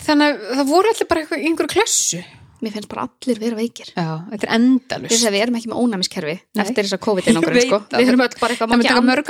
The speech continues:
Speaker 1: ár að vinna þetta.
Speaker 2: Við erum eins og leikskólabörn.
Speaker 1: <laughs> Já.
Speaker 2: Þetta er bara hræðilegt.
Speaker 1: En þau voru bara svona nokkuð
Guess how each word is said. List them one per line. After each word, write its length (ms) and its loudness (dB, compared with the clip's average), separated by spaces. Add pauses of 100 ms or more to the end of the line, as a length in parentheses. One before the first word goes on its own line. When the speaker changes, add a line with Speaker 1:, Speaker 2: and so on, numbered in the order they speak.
Speaker 1:
ár 320 2
að 80 0
vinna 200 -4
þetta. 100 -4
Speaker 2:
Við 80 4
erum 100 0
eins 80 -2
og 80 0
leikskólabörn. 560 -6 (300)
Speaker 1:
<laughs> 0 - (400)
Já. 80 2 (320)
Speaker 2:
Þetta 180 0
er 60 -10
bara 180 0 (280)
hræðilegt. 520 -2
Speaker 1:
En 140 0
þau 160 2 (100)
voru 380 2 (160)
bara 180 2
svona 160 2
nokkuð 640 0